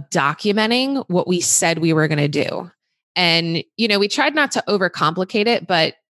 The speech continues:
at the beginning of us getting together, we had five very clear goals. And then, you know, we would come up with maybe three action items each month that would take us closer to our goals. And then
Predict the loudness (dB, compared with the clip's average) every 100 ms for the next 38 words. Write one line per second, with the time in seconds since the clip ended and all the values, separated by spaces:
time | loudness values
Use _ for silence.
0 | -4 -2 0 0 2 0 2 2 0 0
1 | 0 0 0 -2 -4 -4 -2 0 -2 -4
2 | -2 0 2 2 2 0 0 0 -2 -6
3 | -2 0 0 0 2 2 0 -2 0 0
4 | 2 0 0 -2 -6 -8 -12 _ _ _
5 | -4 0 2 2 0 -2 -6 _ -2 2
6 | 4 4 2 2 2 -2 -8 -4 0 0
7 | 0 -2 0 0 0 -4 -4 0 2 2
8 | 0 -2 -2 -4 -4 -4 -2 -2 -4 -6
9 | -4 -2 0 0 -2 -10 -2 0 2 0
10 | 0 -4 -4 -8 0 0 2 -2 -4 -4
11 | -4 0 0 2 0 -2 -4 0 0 0